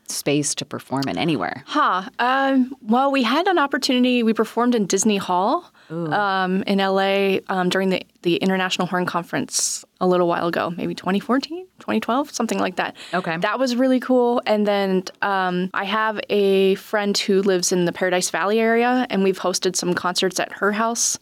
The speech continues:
Speaker 2: And she
Speaker 1: Okay.
Speaker 2: has this big, beautiful space at the front of her house, and, uh, it's set up very well for chamber music. So,
Speaker 1: Oh,
Speaker 2: but then also my
Speaker 1: fun.
Speaker 2: backyard.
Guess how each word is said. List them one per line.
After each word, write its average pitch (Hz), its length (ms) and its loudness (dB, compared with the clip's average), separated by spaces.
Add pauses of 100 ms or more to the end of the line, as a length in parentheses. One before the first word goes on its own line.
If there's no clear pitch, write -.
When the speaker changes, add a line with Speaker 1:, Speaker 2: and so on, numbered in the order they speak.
(240)
Speaker 2:
And 214 140 2
she 214 100 2
Speaker 1:
Okay. 202 80 2
Speaker 2:
has 196 100 2
this 190 160 0
big, 196 260 0
beautiful 190 540 0
space 175 420 -2
at 175 80 -12
the 180 80 -8
front 175 220 -2
of 165 80 -4
her 180 140 0
house, 175 500 0
and, 170 400 0
uh, 170 320 0
it's - 160 -2
set 185 180 2
up 165 100 0
very 170 300 0
well 170 240 0
for 170 140 -8
chamber 170 320 -2
music. 180 400 -4 (180)
So, 170 320 -2 (160)
Speaker 1:
Oh, 254 380 2
Speaker 2:
but 285 100 0
then 392 140 2
also 403 240 2
my 392 160 2
Speaker 1:
fun. - 20 0
Speaker 2:
backyard. 247 540 0